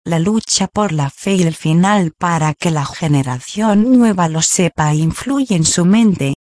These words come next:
como debe servir en tiempos más adelante advertir y avisar a los hombres ante un declive espiritual que tuviese otra vez sin remedio estas consecuencias.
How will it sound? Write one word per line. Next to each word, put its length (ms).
como 300
debe 320
servir 560
en 160
tiempos 600
más 240
adelante 680
advertir 800
y 120
avisar 720
a 80
los 320
hombres 560
ante 340
un 220
declive 560
espiritual 1000
que 140
tuviese 720
otra 340
vez 380
sin 340
remedio 800
estas 560
consecuencias. 1600